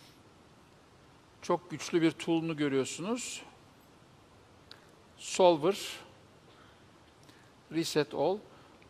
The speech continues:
Solver'a ne yapmak istediğimi söylüyorum. Şu yüz yirmi sekiz nokta bir olan hücreyi en aza indir diyorum.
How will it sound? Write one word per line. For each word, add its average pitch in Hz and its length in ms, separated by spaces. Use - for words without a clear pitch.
Solver'a 208 1400
ne 208 120
yapmak 196 560
istediğimi 185 500
söylüyorum. 143 640
Şu 202 460
yüz 180 280
yirmi 208 200
sekiz 208 420
nokta 185 500
bir 190 180
olan 165 320
hücreyi 165 400
en 196 180
aza 202 240
indir 190 360
diyorum. 190 340